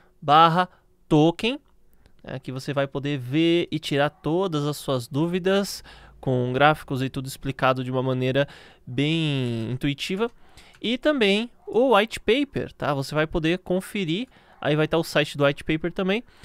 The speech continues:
pra você dar uma olhada como que é o projeto. Você que é uma pessoa um pouco mais técnica, eu acredito que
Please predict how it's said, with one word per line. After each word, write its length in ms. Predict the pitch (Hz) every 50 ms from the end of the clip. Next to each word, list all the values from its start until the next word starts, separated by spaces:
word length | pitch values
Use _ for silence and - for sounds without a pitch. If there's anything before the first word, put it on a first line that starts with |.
| - - -
pra 100 | - 240
você 240 | 247 254 - - 247
dar 80 | 208 202
uma 140 | 208 247
olhada 520 | 277 262 208 196 214 226 214 190 160 - 135
como 280 | - - 151 143 143
que 500 | 143 - - 160 156 151 147 143 139 135
é 60 | 131 135
o 40 |
projeto. 480 | 135 - 190 190 165 170 170 170 156 - -
Você 260 | 151 156 - - 170
que 100 | - -
é 40 | 175
uma 100 | 175 160
pessoa 300 | - 156 143 - 160 147
um 40 | 139
pouco 240 | - 156 151 -
mais 280 | 151 156 151 147 - -
técnica, 600 | - - 170 180 - 156 131 131 - - 113 117 - - - - - - - -
eu 100 | 131 147
acredito 540 | 160 - 160 151 131 147 156 156 - 170
que 560 | 165 - - 180 175 175 170 170 160 151 135